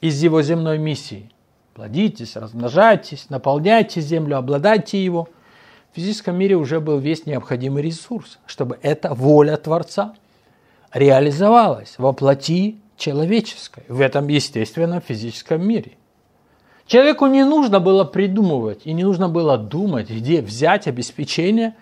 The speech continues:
для поставленных Богом задач, потому что всё в физическом мире содействовало реализации воли Творца для человека. Недра, их содержимое, воды, их содержимое, леса, горы — всё есть ресурс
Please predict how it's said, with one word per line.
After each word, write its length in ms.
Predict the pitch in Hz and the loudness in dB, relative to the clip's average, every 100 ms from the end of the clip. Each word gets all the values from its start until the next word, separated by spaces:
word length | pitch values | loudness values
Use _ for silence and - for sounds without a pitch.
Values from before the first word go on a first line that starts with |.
| _ - _ | _ -20 _
для 100 | 123 | -6
поставленных 580 | 127 127 143 143 156 170 | -6 -4 -2 -2 -2 -2
Богом 300 | 117 104 123 | 0 0 -2
задач, 520 | 160 214 226 - - _ _ - | 2 2 2 -2 -20 _ _ -10
потому 260 | 147 147 | -6 -6
что 180 | 135 139 | -6 -8
всё 220 | 117 - 269 | -6 -6 -6
в 60 | |
физическом 600 | - 143 127 - - 131 | -6 -8 -8 -10 -6 -2
мире 360 | 175 247 123 - _ _ - | 0 0 -2 -6 _ _ -10
содействовало 680 | - 135 160 180 - 139 | -4 -2 0 -2 -2 -2
реализации 640 | 127 120 120 120 117 - 160 | 0 -2 -2 -4 -4 -6 -8
воли 680 | 104 107 107 113 135 175 175 | -4 -2 -2 0 -2 -4 -6
Творца 640 | - 110 113 - 120 117 | -8 -8 -8 -8 -4 -4
для 300 | 120 120 117 | -4 -4 -4
человека. 720 | 113 - 208 254 254 - - - _ _ _ _ _ - | -4 -4 0 2 2 -2 -8 -20 _ _ _ _ _ 0
Недра, 600 | 160 226 226 190 175 170 _ _ - | 6 6 6 2 -2 -6 _ _ 0
их 200 | 202 151 | 0 0
содержимое, 920 | - - 190 175 165 135 202 180 156 | -8 -2 2 4 2 2 2 4 4
воды, 560 | 143 214 240 190 202 202 | 6 8 8 6 6 4
их 60 | |
содержимое, 720 | - 190 190 165 170 185 160 | 2 4 4 4 2 2 4
леса, 500 | 160 185 - 220 226 | 2 2 4 6 6
горы — 520 | 170 165 220 208 190 185 _ _ _ | 6 6 8 6 4 -2 _ _ _
всё 300 | - - 277 | -12 0 4
есть 260 | 240 220 - | 6 4 2
ресурс 640 | 185 170 - 185 269 - | -2 0 0 0 0 -6